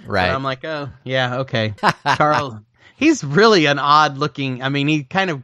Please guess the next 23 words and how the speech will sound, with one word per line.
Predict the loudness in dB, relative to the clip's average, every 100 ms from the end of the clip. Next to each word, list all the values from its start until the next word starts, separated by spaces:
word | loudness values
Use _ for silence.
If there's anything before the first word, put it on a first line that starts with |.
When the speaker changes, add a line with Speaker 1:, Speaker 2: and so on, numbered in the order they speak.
| _
Speaker 1:
shot | -12 -2 2 2
up | 2 -2
and | -4 -2
got | -2 -4
tall. | 0 4 6 4 2 -4 _ -6
Speaker 2:
Right. | -2 -2
Speaker 1:
And | -2
he's | -6
super | -10 -8 -4 -4
skinny. | -4 -4 -2 0 0 -2 -6 _ -20 _ -4
And, | -2 0 -2 -6
Speaker 2:
Yeah. | -12 -12
Speaker 1:
of | -10
course, | -2 0 0
he's, | -6 -4
you | -4
know, | -2 0
in | 0
the | 0
show, | 2 2 4
he's | 2 0
wearing | 2 2 2 0
a | -2 -4